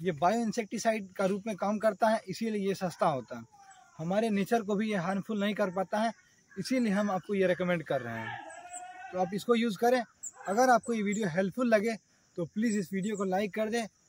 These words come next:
और हमारे इस channel खेती घर को subscribe जरूर करें, ताकि आपको ऐसे amazing videos मिलते रहें और आपको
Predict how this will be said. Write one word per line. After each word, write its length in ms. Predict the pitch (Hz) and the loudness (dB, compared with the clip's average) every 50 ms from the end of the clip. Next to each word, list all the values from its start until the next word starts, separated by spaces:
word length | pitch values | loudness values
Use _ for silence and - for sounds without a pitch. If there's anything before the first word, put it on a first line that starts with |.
| _ - | _ -16
और 120 | 165 156 143 | -14 -12 -12
हमारे 380 | 120 151 175 180 196 220 233 | -10 -8 -4 -2 -2 0 0
इस 160 | 220 - - | -2 -2 -4
channel 280 | - 208 208 220 226 202 | -4 -4 -2 -2 -2 -4
खेती 340 | - - - 190 - 254 196 | -4 -6 -8 -6 -4 -2 0
घर 140 | 190 190 180 | 2 0 0
को 100 | 190 190 | 0 -2
subscribe 420 | - 190 180 - - 208 202 175 | -2 -2 -2 -2 -2 -2 0 0
जरूर 220 | 151 175 170 175 | 2 2 0 0
करें, 240 | 151 - 135 120 117 - _ _ _ _ _ _ - | 0 -2 -4 -4 -6 -8 _ _ _ _ _ _ -6
ताकि 260 | 180 170 - - 226 | -4 -4 -2 -2 0
आपको 380 | 226 214 190 - 220 220 208 - | 0 0 0 -2 -6 -10 -8 -6
ऐसे 300 | - 185 185 - - 240 | -4 -4 -2 -2 -2 -2
amazing 340 | 220 202 202 190 202 214 185 | 0 0 -2 0 0 -2 -2
videos 260 | 196 175 214 202 180 | -2 -2 -2 -2 0
मिलते 280 | 185 190 196 185 240 226 | 0 -2 0 0 0 0
रहें 120 | 226 226 | 2 0
और 120 | 208 190 | 0 -2
आपको 360 | 180 175 175 _ _ - 220 | -2 -4 -6 _ _ -10 -10